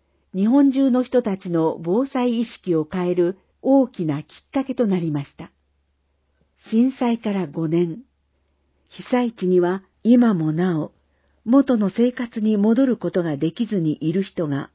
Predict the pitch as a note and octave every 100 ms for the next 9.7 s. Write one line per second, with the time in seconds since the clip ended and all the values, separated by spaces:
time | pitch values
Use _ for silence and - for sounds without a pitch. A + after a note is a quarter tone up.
0 | - A#3+ A#3+ D#3 C3 A#2 B2+ - _ _
1 | _ _ _ _ _ _ _ _ - G3+
2 | B3 B3+ B3+ G#3+ F3+ F#3+ F3+ E3+ F3 _
3 | F#3 G3 B3 C4 B3+ A#3+ A3+ A3 A3 A#3
4 | B3+ C4 B3 A3+ - A3+ A#3 G#3+ G#3+ F3
5 | F#3 - _ _ _ _ _ - A#3 A3+
6 | F3+ - _ _ - F#3+ G3+ C4+ C#4+ -
7 | G3+ G3 F3 F3 F3 - C4 C4 B3+ A#3
8 | A3 B3 B3+ B3+ B3 B3 A#3 F3+ C3+ D#3
9 | F#3+ E3+ D3 D#3 B2+ -